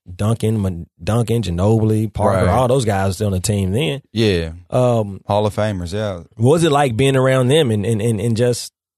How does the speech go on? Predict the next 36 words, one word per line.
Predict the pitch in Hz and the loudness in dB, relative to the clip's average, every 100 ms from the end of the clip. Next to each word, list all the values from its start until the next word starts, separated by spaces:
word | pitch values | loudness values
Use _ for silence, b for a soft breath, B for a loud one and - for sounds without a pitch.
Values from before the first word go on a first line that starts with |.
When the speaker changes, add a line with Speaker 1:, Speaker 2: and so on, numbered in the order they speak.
| _ _ - | _ _ -2
Speaker 2:
Yeah. | 101 92 | 2 4
Speaker 1:
being | 156 147 | 4 2
in | 131 139 | 2 4
that | 131 | 4
atmosphere? | 127 98 92 - 85 90 - | 2 0 -2 -6 -10 -12 -4
Speaker 2:
Yeah, | 123 107 | 0 2
I | |
got | 127 117 | 2 0
a | |
chance | - 113 98 | -2 -4 -4
to | 90 | -8
stay | - 101 98 | -4 -2 -2
with | 98 | -4
the | 85 | -8
team | - 98 98 95 | -6 -4 -4 -6
throughout | 90 95 95 92 | -4 0 2 0
the | 87 | -4
course | - 98 92 | -6 -6 -6
of | - | -8
the | |
playoffs. | - 101 98 101 101 95 - - _ | -4 0 2 2 0 -2 -10 -20 _
Um, | - 87 85 85 87 90 - _ _ _ _ - | -16 -14 -12 -14 -16 -18 -20 _ _ _ _ -12
uh, | 87 82 | -8 -8
so | 80 87 | -6 -2
regular | 87 95 90 | 0 -2 -4
season | 95 92 85 | -8 -10 -4
playoffs | 104 101 98 95 90 - - | 0 2 4 2 -2 -10 -12
and | 90 85 | -10 -8
then | 95 92 92 90 87 85 | -6 -6 -6 -8 -10 -12
going | 92 95 95 | -10 -8 -6
into | 92 87 - - 104 101 98 95 90 | -8 -10 -14 -10 -8 -8 -8 -10 -12
training | - 101 98 90 | -8 -4 -2 -4
camp | 80 85 80 | -8 -10 -8
or | 85 | -8
whatever. | 87 85 69 | -8 -8 -10
So, | - 92 87 82 | -6 -4 -4 -6